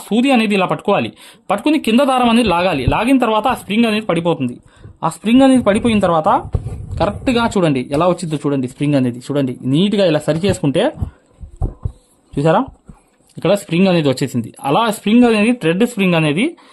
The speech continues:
కరెక్ట్గా వేయాలి. వేస్తేనే మీరు ఇది వర్క్ అనేది పర్ఫెక్ట్గా ఉంటుంది. ఇప్పుడు నెక్స్ట్ కూడా చేసేస్తున్నాను చూడండి. చూడండి ఈ స్ప్రింగ్స్ అనేవి ఇలా వేసామన్నమాట థ్రెడ్ వర్క్తో. వేసేసిన తర్వాత ఏం చేయాలంటే ఇక్కడ అనేది గమనించాలి మీరు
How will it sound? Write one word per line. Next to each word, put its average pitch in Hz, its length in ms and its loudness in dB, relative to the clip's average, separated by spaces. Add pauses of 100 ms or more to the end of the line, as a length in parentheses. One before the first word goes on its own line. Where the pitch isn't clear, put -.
(260)
కరెక్ట్గా 226 380 0 (100)
వేయాలి. 147 320 2 (560)
వేస్తేనే 233 460 2 (120)
మీరు 185 200 4 (360)
ఇది 208 180 2 (420)
వర్క్ 190 220 0
అనేది 214 260 4
పర్ఫెక్ట్గా 190 440 0
ఉంటుంది. 131 300 -2 (320)
ఇప్పుడు 175 200 -2
నెక్స్ట్ 170 200 -2 (120)
కూడా 202 200 4
చేసేస్తున్నాను 151 500 0
చూడండి. 120 300 -4 (600)
చూడండి 254 320 4 (160)
ఈ 180 120 2
స్ప్రింగ్స్ 240 360 2
అనేవి 208 280 2
ఇలా 190 180 2
వేసామన్నమాట 143 540 0 (120)
థ్రెడ్ 147 240 -2
వర్క్తో. 117 260 -4 (420)
వేసేసిన 247 420 2
తర్వాత 202 200 2 (100)
ఏం 202 120 4
చేయాలంటే 139 380 2 (180)
ఇక్కడ 190 180 0 (100)
అనేది 220 260 2
గమనించాలి 160 500 4
మీరు 123 160 -6